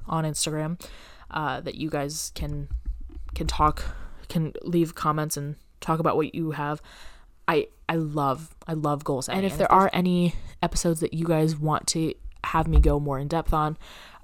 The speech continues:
Speaker 1: topics that you want me to cover, like, just let me know. I, I'm here.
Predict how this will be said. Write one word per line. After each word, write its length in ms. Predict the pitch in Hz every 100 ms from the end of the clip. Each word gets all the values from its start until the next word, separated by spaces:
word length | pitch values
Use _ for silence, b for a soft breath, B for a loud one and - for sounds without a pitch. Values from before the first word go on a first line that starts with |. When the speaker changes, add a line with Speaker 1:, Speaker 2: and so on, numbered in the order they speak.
| -
Speaker 1:
topics 320 | 165 160 156
that 100 | 123
you 100 | 151
want 120 | -
me 80 | 135
to 60 | 139
cover, 400 | 170 156 151 -
like, 240 | 151 -
just 180 | - 247
let 120 | -
me 80 | 240
know. 240 | 190 160 180 b b b b - - - - - -
I, 80 | - - -
I'm 140 | - 185
here. 300 | 170 160